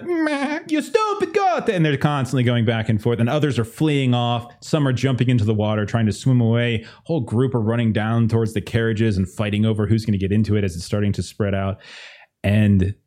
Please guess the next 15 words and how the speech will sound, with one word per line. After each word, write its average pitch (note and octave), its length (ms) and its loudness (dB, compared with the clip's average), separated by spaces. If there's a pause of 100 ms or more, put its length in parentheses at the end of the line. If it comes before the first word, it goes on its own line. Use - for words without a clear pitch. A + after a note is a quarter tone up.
(200)
Donnie's A2 380 4
just G#2+ 140 2
going A2 220 6
around, G2+ 440 2 (2000)
just - 220 -10
biting G2 280 2
one G2 160 2
after G2 220 0
the G2 140 2
other. G#2 320 0 (580)
Okay. E3+ 200 -2 (1000)
Let's - 160 -4
go F#3 80 0
back E3 200 0
inside. E3+ 500 0